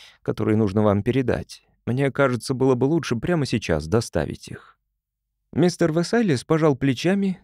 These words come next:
и сказал: «Что ж, хорошо, молодой человек, я буду свободен в,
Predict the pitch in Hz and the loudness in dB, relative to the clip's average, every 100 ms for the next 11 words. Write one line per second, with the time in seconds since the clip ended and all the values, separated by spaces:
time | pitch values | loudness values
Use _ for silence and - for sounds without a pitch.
0 | - 160 - 127 85 - - - _ _ | -6 -6 -4 -6 -6 -8 -12 -16 _ _
1 | _ _ - - - 202 214 208 - - | _ _ -18 -16 -6 0 0 -2 -8 -12
2 | _ _ 143 156 - 147 180 180 - 175 | _ _ -6 -6 -4 -4 -4 -6 -8 -12
3 | - 156 165 160 165 - 180 175 175 175 | -10 -8 -4 -2 -4 -2 0 0 0 -12
4 | 170 - 175 - 254 220 147 143 143 151 | -10 -8 -6 -4 -4 -4 -6 -8 -6 -4
5 | 147 147 147 | -4 -4 -6